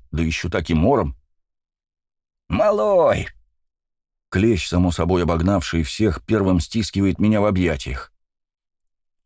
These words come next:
«А мы знали, мы знали, что вы уже здесь!» Отпустив меня, коротышка бросается к Андеру, а на смену его крепким рукам мгновенно приходят могучие лапы вепря. «Нашлись!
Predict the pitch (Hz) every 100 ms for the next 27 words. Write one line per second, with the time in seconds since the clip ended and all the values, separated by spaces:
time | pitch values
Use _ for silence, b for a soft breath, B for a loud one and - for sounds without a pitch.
0 | _ - - 180 175 139 180 151 113 87
1 | - 135 143 143 196 190 170 - 180 175
2 | 147 160 123 135 98 78 - _ _ _
3 | _ _ _ _ _ _ _ 90 85 95
4 | 92 110 95 101 107 101 98 95 113 95
5 | 87 104 - 101 - 80 123 107 85 76
6 | - - 101 104 - 117 110 101 101 95
7 | 107 110 - 98 101 95 127 95 80 110
8 | 131 113 98 107 135 110 90 104 117 123
9 | 104 113 123 92 127 123 107 76 71 -
10 | _ _ _ _ _ _ _ _ _ 117
11 | 107 110 107 117 139 127 98 73 -